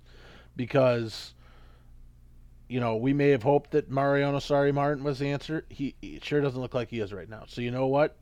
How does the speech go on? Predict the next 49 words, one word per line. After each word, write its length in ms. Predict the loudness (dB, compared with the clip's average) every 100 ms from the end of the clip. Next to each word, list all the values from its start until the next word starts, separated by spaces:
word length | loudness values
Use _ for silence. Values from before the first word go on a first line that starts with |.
| -4
Get, 420 | 0 0 -2 -18 -8
uh, 300 | 0 0 0
get 260 | -4 -8 -4
Griffin 420 | -2 -2 -2 -4
and, 240 | -4 -8 -8
or 180 | -8 -6
Gordon 460 | 2 4 4 0 -6
and 160 | -6 -6
get 140 | -4
Willis 400 | 0 0 0 -4
back 400 | -4 -2 -2 -6
from, 480 | -4 -2 -2 -6 -12 -12
from 160 | -8 -2
wherever 400 | -2 -2 -4 -6
their 260 | -6 -4
injuries, 640 | -2 -4 -4 -4 -4 -6 -16 -20 -20 -10
whether 260 | -6 -6
it 60 | -6
was 180 | -8 -8
covid 380 | -4 -2 -2 -6
or 40 |
something 300 | -6 -8 -6
else, 300 | -4 -4 -8 -20 -20 -20 -6
get 200 | 0 2
them 120 | 2
back 200 | 2 2
in 40 | 0
the 80 | 0
lineup, 300 | 0 -2 -4
give 160 | -4
them 160 | -2 -4
playing 280 | -4 -4 -4
time, 280 | -6 -6 -12
'cause 160 | -8 -2
I'd 160 | -2 0
rather 300 | 0 0 -2
see 200 | -4 0
them 360 | 2 2 0
struggle 480 | -4 0 2 4 2
than 200 | 0 -2
Mariano 360 | -2 -2 -2 -4
Sari 240 | -4 -4
Martin 260 | -6 -10 -14
struggle. 480 | -14 -14 -14 -20 -20 -20 -20 -20 -10
Um, 420 | 0 2 2 0 -6 -14 -6
on 160 | -6
the 80 | -4
defensive 500 | -4 -2 -2 -4 -4
line 420 | -2 0 0 -2